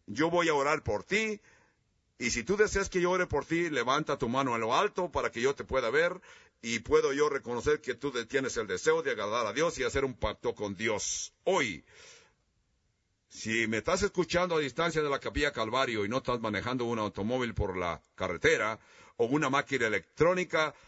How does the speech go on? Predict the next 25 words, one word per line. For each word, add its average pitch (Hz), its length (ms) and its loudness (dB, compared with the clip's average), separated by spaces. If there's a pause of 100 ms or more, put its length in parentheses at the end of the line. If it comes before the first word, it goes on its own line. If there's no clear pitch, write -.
(140)
también 135 400 2
te 190 140 -2
pido 185 260 2
como 135 560 0 (800)
señal 151 440 2
de 151 120 2
humillación 123 960 2 (380)
que 131 380 4
eleves 175 320 4
tu 190 100 -2
mano 190 240 2
al 185 80 4
aire, 147 420 0 (280)
eleves 147 380 2
tu 131 100 -6
mano 135 260 0
a 123 60 0
la 113 80 0
altura, 185 500 2 (420)
para 117 300 0
que 117 340 0
Dios 151 640 0 (140)
en 98 560 -2 (520)
su 214 460 0
serenidad, 165 840 0